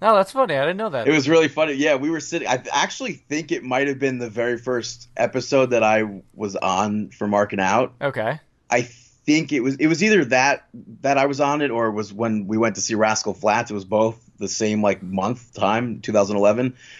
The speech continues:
Speaker 2: when I was like, "Whoa, what do you think of Dolph Ziggler?" Z-, Dolph Ziggler. I was like, "Uh, he's good."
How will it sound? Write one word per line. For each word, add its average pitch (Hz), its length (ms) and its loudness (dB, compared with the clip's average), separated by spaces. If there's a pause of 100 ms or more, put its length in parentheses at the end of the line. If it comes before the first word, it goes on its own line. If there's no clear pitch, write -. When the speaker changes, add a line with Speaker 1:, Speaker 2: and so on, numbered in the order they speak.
(140)
Speaker 2:
when 123 100 2
I 120 60 6
was 113 100 0
like, 120 200 2
"Whoa, 131 180 2
what 123 100 0
do 135 80 2
you 135 60 0
think 139 100 0
of 120 60 -2
Dolph 127 260 4
Ziggler?" 127 480 -2
Z-, 104 120 -16
Dolph 120 420 2
Ziggler. 127 220 0
I - 20 2
was 104 100 -4
like, 113 160 -4 (340)
"Uh, 117 120 -12
he's 120 240 -6
good." 120 240 0